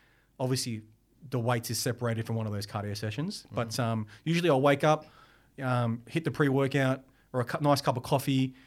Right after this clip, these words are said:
Speaker 2: Masashi pre-workout.
Speaker 1: Of course, Masashi
Speaker 2: Yeah.
Speaker 1: pre-workout, and then I'll do my resistance bands training, and there's no routine really. I'll just keep going till I get a mad pump, get a good sweat, get a good, um, you know, a rush coming from that, and then, uh, when I feel like I've done enough,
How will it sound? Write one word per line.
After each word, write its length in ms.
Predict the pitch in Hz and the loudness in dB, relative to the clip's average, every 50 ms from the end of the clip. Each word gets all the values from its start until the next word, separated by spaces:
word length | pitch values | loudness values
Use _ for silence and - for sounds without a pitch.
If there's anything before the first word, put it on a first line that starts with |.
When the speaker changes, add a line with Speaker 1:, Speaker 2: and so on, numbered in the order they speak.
| - - - | -18 -12 -8
Speaker 2:
Masashi 400 | 127 120 - 143 131 120 - 104 | -6 -4 -2 -2 -2 -2 -4 -6
pre-workout. 380 | - 104 98 95 90 165 143 117 | -8 -8 -6 -4 -2 -2 -2 -2
Speaker 1:
Of 60 | 127 | 0
course, 260 | 170 170 156 127 - | 2 2 2 2 0
Masashi 440 | 135 123 - 135 131 123 123 123 131 | -2 -2 0 0 0 0 0 0 -2
Speaker 2:
Yeah. 40 | 120 120 | -2 -2
Speaker 1:
pre-workout, 580 | - 139 135 127 135 131 131 147 135 131 131 - - - - - - - - | 0 2 2 4 2 2 2 2 0 0 0 -4 -10 -20 -20 -20 -20 -10 -4
and 180 | 139 131 131 131 | -2 0 2 2
then 120 | 143 139 | 2 4
I'll 160 | 135 135 127 | 4 4 2
do 160 | 120 117 151 | 4 4 4
my 360 | 151 147 135 135 131 131 131 131 | 4 4 4 4 2 2 0 -2
resistance 500 | - 139 135 123 139 160 156 - 156 127 | -2 0 0 2 2 2 0 0 -2 0
bands 280 | - 156 147 143 135 120 | 2 4 4 4 4 2
training, 540 | - - 160 151 156 156 156 156 160 160 160 - - - - - | 2 4 6 6 6 6 4 4 2 0 -4 -8 -16 -10 -4 0
and 100 | 143 156 | 2 4
there's 120 | 165 160 | 4 4
no 340 | 175 208 214 240 240 233 220 - | 6 6 8 8 8 8 6 2
routine 680 | 160 131 151 175 165 165 - - 160 151 147 139 131 117 | -2 2 4 4 4 4 4 4 4 4 4 4 2 2
really. 380 | 131 147 160 165 135 123 120 | 4 4 6 6 4 2 2
I'll 120 | 120 131 139 | 0 0 0
just 160 | 151 156 - | 0 0 0
keep 180 | - 208 156 127 | -2 -4 -4 -2
going 280 | 123 120 123 131 127 | 0 2 4 4 4
till 120 | 117 - 120 | 2 2 0
I 60 | 117 | 0
get 140 | 110 120 110 | 0 0 0
a 20 | 107 | 0
mad 280 | 117 131 143 143 120 | 2 2 2 2 0
pump, 320 | - - 131 127 117 117 - | 0 -2 -2 -2 -2 -4 -4
get 100 | - 131 | -2 -2
a 40 | 123 | -2
good 220 | 110 123 143 127 | 0 -2 -2 -2
sweat, 400 | - - - 120 127 127 127 - | -2 -4 -2 -2 -2 -2 -2 -2
get 140 | - 139 131 | -4 -4 -2
a 20 | |
good, 280 | 127 120 127 123 117 - | -2 -2 -4 -4 -2 0
um, 280 | 123 120 113 110 107 107 - - - - - - - | 0 0 0 0 -4 -6 -10 -18 -20 -20 -20 -12 -4
you 80 | - 120 | -2 0
know, 100 | 120 120 | 0 0
a 80 | 120 117 | 0 0
rush 360 | 110 127 127 127 - - - - - - - | 2 2 2 2 2 -2 -8 -14 -20 -10 -4
coming 200 | - 135 131 127 | -2 0 0 0
from 160 | 123 117 117 | 0 0 2
that, 180 | 131 143 151 104 | 2 2 2 0
and 120 | 135 135 143 | -2 -2 0
then, 200 | 139 135 139 139 | 0 0 0 0
uh, 180 | 135 135 135 131 135 - - _ - | 0 0 -2 -4 -8 -14 -18 _ -4
when 140 | 135 139 139 | 0 2 2
I 20 | 131 | 2
feel 200 | 131 - 165 165 | 2 4 4 6
like 160 | 165 151 143 | 6 6 6
I've 120 | 147 127 120 | 4 2 2
done 140 | 131 131 127 | 2 2 2
enough, 400 | 117 113 123 226 - - - | 2 2 0 -2 -2 -6 -10